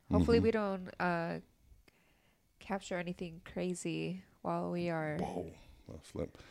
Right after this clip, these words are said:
Speaker 2: Yeah, there's, there's a lot of crazy activity going on, and that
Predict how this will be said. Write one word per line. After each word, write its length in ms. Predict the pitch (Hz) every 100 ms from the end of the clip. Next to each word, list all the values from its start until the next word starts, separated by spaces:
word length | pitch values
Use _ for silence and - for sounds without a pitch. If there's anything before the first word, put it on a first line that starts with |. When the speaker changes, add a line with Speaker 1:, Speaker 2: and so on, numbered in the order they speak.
| - - -
Speaker 2:
Yeah, 280 | 147 160 113
there's, 400 | 123 143 - - - - - - -
there's 120 | - 113
a 60 |
lot 220 | 127 139
of 60 | 147
crazy 560 | 165 147 135 147 135 -
activity 480 | 101 101 - 117 110
going 300 | 95 95 90
on, 260 | 90 90 92 -
and 480 | 95 95 92 87 90 - - - _ _ _ _ _ _ _ 101
that 240 | 101 87